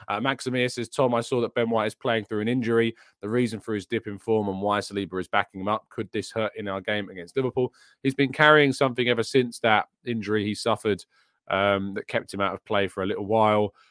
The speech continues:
Arteta said he was perfect in the press conference. As far as I'm aware, I think that's a little bit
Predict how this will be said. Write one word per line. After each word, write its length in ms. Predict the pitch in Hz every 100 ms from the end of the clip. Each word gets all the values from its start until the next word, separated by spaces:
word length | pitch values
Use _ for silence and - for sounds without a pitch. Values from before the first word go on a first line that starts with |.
| -
Arteta 360 | 95 - 95 95
said 140 | 101
he 80 | 90
was 100 | 87
perfect 640 | - 104 101 - 92 -
in 80 | 110
the 60 | 82
press 260 | 117 107
conference. 580 | - 104 - 98 95 - - -
As 100 | 202
far 340 | - 143 131 131
as 120 | 117
I'm 160 | 127
aware, 360 | 127 120 120 117
I 60 | -
think 160 | 87
that's 200 | 92 -
a 60 | 92
little 540 | 98 113 113 - 98 90
bit 220 | 110 92